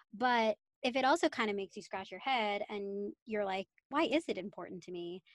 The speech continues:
It's worth it to think about. It's worth it to, <laughs> to think, "What do I actually want? Where does that come from for me? And what does it mean for me?" And that, that can help you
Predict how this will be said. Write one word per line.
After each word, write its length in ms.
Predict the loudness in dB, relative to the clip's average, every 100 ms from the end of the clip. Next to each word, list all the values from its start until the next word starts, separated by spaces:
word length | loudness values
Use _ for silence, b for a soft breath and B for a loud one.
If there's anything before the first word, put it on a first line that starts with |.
| b b
It's 200 | -2 -2
worth 260 | -2 2
it 180 | 2 0 -4
to 100 | 0
think 200 | 0 2
about. 320 | 2 0 -4 -8
It's 160 | -10
worth 260 | -4 -2 0
it 220 | -2 -4 -8
to, 360 | -8 -4 -2 -4 -6 _
<laughs> 140 | -8
to 220 | -2 2
think, 340 | 6 6 6 2
"What 640 | -4 -2 0 0 0 -2
do 140 | -2 2
I 80 |
actually 420 | 2 0 -4 -10 -8
want? 440 | -8 -8 -10 -12 -12
Where 340 | -10 -2 0 0
does 120 | 0
that 160 | -2
come 180 | 0 -4
from 540 | -2 -4 -4 -4 -6 -10 _
for 120 | -4
me? 460 | -2 -2 -2 -4 -6 b b -4
And 140 | 0
what 100 | 0
does 100 | 0
it 80 | 0
mean 240 | 0 0 0
for 140 | -2
me?" 420 | -2 -2 -4 -6 _ -4
And 120 | 0
that, 180 | 2 0 0
that 140 | 0
can 100 | 0
help 240 | -2 -2 -2
you 300 | -2 -2